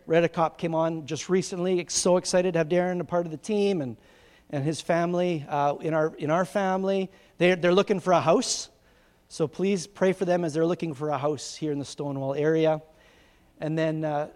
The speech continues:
Sarah Seward joined our team beginning of this month, and already she's shown that that was a great hire.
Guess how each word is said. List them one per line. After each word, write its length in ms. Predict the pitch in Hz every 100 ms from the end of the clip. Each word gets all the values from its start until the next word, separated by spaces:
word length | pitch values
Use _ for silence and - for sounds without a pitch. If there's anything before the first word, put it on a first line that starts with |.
| -
Sarah 600 | - - - - 208 202
Seward 420 | 202 220 208 214 165
joined 340 | 190 196 190
our 140 | 196
team 360 | 190 - 202 196
beginning 420 | 170 165 185 185
of 60 | 175
this 200 | 180 -
month, 380 | 175 180 185 220
and 120 | 165
already 380 | 160 175 180 175
she's 280 | - 185
shown 240 | - 190 170
that 100 | 139
that 200 | 175 -
was 200 | 185 147
a 60 |
great 500 | 135 127 160 165 175
hire. 480 | - 180 180 180 180